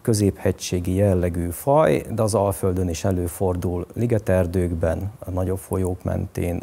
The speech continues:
illetve a Dunántúlon, ö, dombvidéki környezetben is. Itt az északi középhegységben, a Mátrában kevésbé, a bükkben viszonylag gyakorinak mondható.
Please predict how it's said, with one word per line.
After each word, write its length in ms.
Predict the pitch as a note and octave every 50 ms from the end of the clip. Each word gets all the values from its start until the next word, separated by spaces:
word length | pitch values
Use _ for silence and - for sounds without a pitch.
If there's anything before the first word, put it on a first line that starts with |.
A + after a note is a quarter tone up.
| - - -
illetve 380 | - G2 F2+ G2 G2 - -
a 40 | G2+
Dunántúlon, 760 | G2 A2 A2 G#2+ G#2 G2+ F#2 - G2 F2+ F2+ F2 F2 F2+ F#2 - - -
ö, 160 | F2 F2 F2+
dombvidéki 600 | F#2+ G#2+ G#2+ G#2 G2 G2 F2 F#2+ F#2 F2 F#2 F2+
környezetben 720 | - G2 F#2 F2+ F2 E2+ E2+ F#2 F2 F2 F2 E2 E2+ E2+
is. 200 | E2+ E2+ - - - - - - - - - - - _ -
Itt 200 | E3+ D#3 - C3+
az 80 | G#2+
északi 300 | A2 G2+ - G#2+ - F#2
középhegységben, 800 | - A#2 G#2 G2+ G2 F#2 - G2+ F#2+ - - G2 F#2 F2 F2+ F2 E2+
a 60 | E2+
Mátrában 600 | G2 G#2+ G#2+ G#2 G#2 - F#2+ E2+ E2+ E2 D#2+ E2
kevésbé, 480 | - D#3+ D#3 C3+ B2+ A2+ G#2 F#2+ F#2+
a 80 | F#2 F2+
bükkben 340 | F2 F#2+ F2 F2+ F#2 F2 F2
viszonylag 400 | F2+ F2 - - F2+ E2 E2+ E2+
gyakorinak 560 | D#2+ E2+ E2 - E2+ E2+ E2 E2 E2 D#2+ D#2+
mondható. 540 | F2+ F2 E2+ E2 - - - - F2 F2+